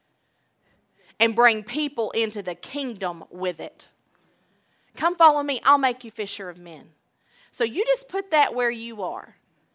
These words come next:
Who are you? What's in you? Great. God can use that. If you come follow him, he will make use of what he's put in you, and even what you love to do.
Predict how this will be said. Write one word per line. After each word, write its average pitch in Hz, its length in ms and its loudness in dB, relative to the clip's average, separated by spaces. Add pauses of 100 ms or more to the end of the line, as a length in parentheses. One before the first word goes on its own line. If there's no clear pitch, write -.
(360)
Who 311 220 -4
are 254 280 2
you? 170 340 -16 (480)
What's 233 420 2
in 226 320 -4
you? 170 360 -14 (320)
Great. 180 540 -4 (520)
God 190 300 0
can 180 180 -16
use 165 240 -16
that. 151 300 -12 (640)
If 185 120 -18
you 196 60 -14
come 262 240 -4
follow 254 320 4
him, 185 460 -8 (340)
he 226 360 -4
will 202 200 -6
make 185 380 -2
use 196 600 -12
of 180 140 -6
what 170 260 -8
he's 190 240 -14
put - 300 -10
in 170 220 -12
you, 160 160 -18 (300)
and 254 160 -10
even 359 300 -8
what 302 200 -6
you 262 120 -10
love 240 260 -4
to 214 80 -10
do. 190 320 -8